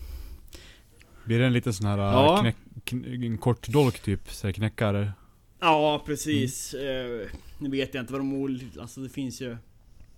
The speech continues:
Speaker 2: kanske framförallt två olika. Det här är mer den här, eh, långsmala dolken
Speaker 1: Mm.
Speaker 2: med ofta en bänd liten tipp.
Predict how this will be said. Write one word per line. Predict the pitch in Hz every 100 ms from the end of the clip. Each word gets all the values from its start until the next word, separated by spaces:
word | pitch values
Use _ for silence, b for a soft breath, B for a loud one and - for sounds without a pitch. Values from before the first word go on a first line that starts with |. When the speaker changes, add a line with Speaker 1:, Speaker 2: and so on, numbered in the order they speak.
| - - - -
Speaker 2:
kanske | 131 110
framförallt | 127 120 127 -
två | - 131 117
olika. | 113 117 120 117 110
Det | 113
här | 127 120
är |
mer | 110 113
den | 110 107
här, | 104 107 101
eh, | 101
långsmala | 117 120 117 - 123 110
dolken | 110 117 117 107
Speaker 1:
Mm. | 107
Speaker 2:
med | 104 95 - b b
ofta | 135 120 127
en | 113
bänd | 110 113 107
liten | 107 98 104
tipp. | -